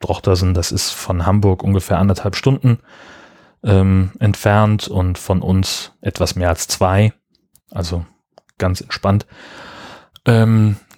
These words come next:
direkt am, am Elbdeich gelegen der Platz, also wir waren so im, so im hintersten Eck,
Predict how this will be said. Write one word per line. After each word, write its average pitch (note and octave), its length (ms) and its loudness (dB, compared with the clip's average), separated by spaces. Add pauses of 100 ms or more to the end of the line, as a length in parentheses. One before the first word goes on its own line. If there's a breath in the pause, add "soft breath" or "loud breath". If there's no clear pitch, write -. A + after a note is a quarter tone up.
direkt B2 360 0
am, A#2 380 2 (160)
am A2+ 240 2
Elbdeich C3+ 800 0 (420)
gelegen C#3 400 2
der C3+ 100 2
Platz, - 400 -6
also G#2+ 260 0
wir A2 200 0
waren A2 400 2
so G#2+ 120 -2
im, G#2 280 -2 (400)
so - 120 -8
im G2+ 120 0
hintersten A#2 480 2
Eck, - 340 -6